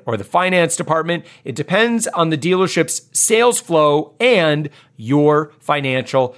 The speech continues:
situation. Now, let me give you a list. These are very, very common.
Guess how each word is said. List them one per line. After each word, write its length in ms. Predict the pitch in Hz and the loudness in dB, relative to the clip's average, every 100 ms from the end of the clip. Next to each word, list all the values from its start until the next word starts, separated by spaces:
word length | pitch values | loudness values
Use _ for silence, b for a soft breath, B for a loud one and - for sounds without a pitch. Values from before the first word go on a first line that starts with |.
| _ | _
situation. 920 | - 156 151 151 139 131 - 117 - _ - | -2 0 0 0 2 2 -2 -12 -16 _ -4
Now, 240 | 175 139 - - | -2 -2 -10 -12
let 300 | 135 160 202 | -2 -2 0
me 100 | 233 | -4
give 260 | 180 233 | 0 0
you 200 | 214 214 | 0 -4
a 140 | - 202 | 0 0
list. 420 | 196 240 214 - | 0 0 0 -2
These 220 | 180 196 | -4 0
are 80 | 208 | 0
very, 640 | 175 156 247 339 359 359 | 0 0 0 2 0 -2
very 240 | 349 370 349 | -2 0 0
common. 680 | - 330 339 302 156 110 | 0 2 2 2 0 -2